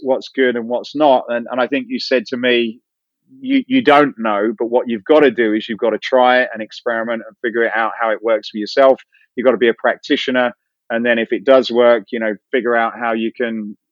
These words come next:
pass that on to other people." And, and that's really the, the approach I've taken. I'm a, I'm a student and, and always will be. Um, I, I'm, I'm inquisitive.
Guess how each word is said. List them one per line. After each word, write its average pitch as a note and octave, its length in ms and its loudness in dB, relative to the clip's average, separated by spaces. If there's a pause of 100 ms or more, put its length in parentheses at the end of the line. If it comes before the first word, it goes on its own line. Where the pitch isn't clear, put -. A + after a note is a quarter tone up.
(140)
pass A#2 300 -2
that A2+ 160 -2
on A2+ 220 -4
to A#2 120 0
other A2 140 0
people." A#2 420 2
And, A2 160 -2 (400)
and C3+ 100 2
that's D#3+ 240 4
really C#3+ 200 2
the, B2 220 2 (160)
the B2+ 120 0
approach A#2+ 420 0
I've B2+ 280 2 (140)
taken. A2+ 360 -2
I'm A#2+ 140 0
a, A#2+ 40 0
I'm B2+ 180 0
a A#2 100 0
student C#3+ 580 0 (360)
and, A2+ 240 -4
and A#2+ 140 -4
always A#2+ 340 0
will A#2+ 200 2
be. C#3 300 0 (480)
Um, A2+ 680 2
I, A2+ 300 0 (100)
I'm, A#2+ 220 -6
I'm B2 140 -8
inquisitive. C3 720 -2